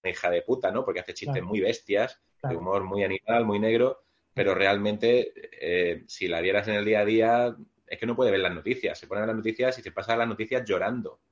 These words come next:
Speaker 2: Claro.
Speaker 1: Con cualquier noticia. Con cosas jodidas, pero con cosas menos jodidas también. O sea, es que enseguida tiene una facilidad para, para
Speaker 2: Sí.
Speaker 1: ponerse a llorar tremenda. Es súper blandita, aunque
Speaker 2: Tiene
Speaker 1: no lo
Speaker 2: los sen-,
Speaker 1: parezca.
Speaker 2: lo-, los sentimientos a flor de piel, ¿no? Se puede decir, ¿no?
Speaker 1: Efectivamente.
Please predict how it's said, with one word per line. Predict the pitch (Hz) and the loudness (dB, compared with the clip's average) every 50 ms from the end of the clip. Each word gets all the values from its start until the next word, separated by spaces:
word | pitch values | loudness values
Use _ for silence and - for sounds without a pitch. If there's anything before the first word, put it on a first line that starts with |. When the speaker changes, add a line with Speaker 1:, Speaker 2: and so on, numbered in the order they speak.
| _ _ _ _ | _ _ _ _
Speaker 2:
Claro. | - 120 113 113 - _ _ _ | -20 -18 -18 -18 -20 _ _ _
Speaker 1:
Con | - 98 95 | -8 -6 -4
cualquier | - 95 - - 107 120 | -4 -4 -2 -2 -2 -2
noticia. | 110 98 113 131 127 - - - - _ _ _ _ _ _ | -2 -2 -2 -2 -2 -4 -8 -10 -12 _ _ _ _ _ _
Con | _ - - - | _ -20 -20 -18
cosas | 71 - - 90 | -18 -18 -18 -14
jodidas, | - - 90 101 120 113 - | -8 -4 0 0 0 0 0
pero | - 87 - | -2 -4 -4
con | 82 82 | -4 -6
cosas | - 101 110 104 | -6 -6 -4 -4
menos | 104 107 98 | -2 -2 -2
jodidas | - 98 113 123 123 - | 0 2 2 2 2 2
también. | - 107 - 82 95 120 127 107 | -2 -2 -2 0 0 0 0 -2
O | 87 | -2
sea, | - 104 | -4 -6
es | 104 - | -6 -4
que | 117 | -4
enseguida | 113 113 - 98 92 104 110 117 | -6 -4 -4 -6 -4 -2 0 0
tiene | 104 104 107 | 0 0 -2
una | 117 113 | -2 -4
facilidad | - 110 - 104 101 101 110 113 | -6 -8 -6 -4 -2 0 0 0
para, | 107 107 104 101 98 92 - _ _ _ _ _ _ _ _ _ _ _ - | 0 0 0 0 -2 -4 -6 _ _ _ _ _ _ _ _ _ _ _ -2
para | - 101 98 | 0 2 2
Speaker 2:
Sí. | 90 | 2
Speaker 1:
ponerse | 92 92 98 98 - | 2 0 -2 0 2
a | 104 | 4
llorar | 101 98 95 101 110 117 117 - | 4 4 4 4 4 2 0 0
tremenda. | 107 98 110 123 113 87 78 80 | 0 -2 0 0 0 -2 -2 -2
Es | 80 85 92 98 98 | -2 0 -2 -2 -2
súper | 113 101 110 113 | -2 -2 0 0
blandita, | 113 113 110 98 98 127 135 - 80 - - _ _ _ _ - | 2 2 0 2 0 -2 -2 -2 -6 -8 -10 _ _ _ _ -12
aunque | 92 92 - 92 | -10 -6 -2 0
Speaker 2:
Tiene | - - | 2 2
Speaker 1:
no | - | 4
lo | 175 | 4
Speaker 2:
los | 170 - - | 2 0 2
sen-, | 180 | 2
Speaker 1:
parezca. | 156 - - - - - - - | 0 0 0 -2 0 0 0 2
Speaker 2:
lo-, | - 196 190 185 185 190 | 2 2 0 2 2 2
los | 185 175 151 | 2 2 2
sentimientos | - 185 165 160 147 170 156 165 180 180 180 196 185 | 2 2 0 2 2 2 2 2 0 0 2 2 4
a | 180 170 | 4 2
flor | 151 - 175 170 160 | 2 0 0 2 2
de | 160 156 | 2 0
piel, | 151 180 202 180 147 131 120 | 2 2 2 2 2 2 2
¿no? | 127 143 180 185 | 0 0 -2 -2
Se | - - 156 | -2 -4 -4
puede | 139 151 147 143 143 | -2 -2 -2 0 0
decir, | 139 - - - 120 | 0 -2 -2 -2 -2
¿no? | 143 131 | -2 0
Speaker 1:
Efectivamente. | - 107 104 104 110 123 131 127 - | 2 2 4 4 4 2 0 0 -4